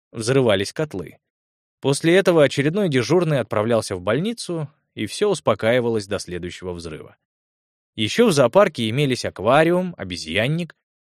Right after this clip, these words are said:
отдел млекопитающих и виварий, где жили крысы. Какая-то часть крыс из вивария убегала,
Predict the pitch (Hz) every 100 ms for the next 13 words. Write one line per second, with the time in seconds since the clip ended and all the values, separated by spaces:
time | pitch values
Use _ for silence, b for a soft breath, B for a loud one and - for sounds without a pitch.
0 | _ 117 123 165 135 101 92 90 117 202
1 | 185 - 160 - _ 165 160 147 147 135
2 | 98 78 - _ 110 101 101 107 110 -
3 | 92 - - _ _ _ _ _ _ _
4 | _ _ - 117 156 131 120 - 113 -
5 | 123 127 - 113 98 101 113 104 104 98
6 | 117 147 113 76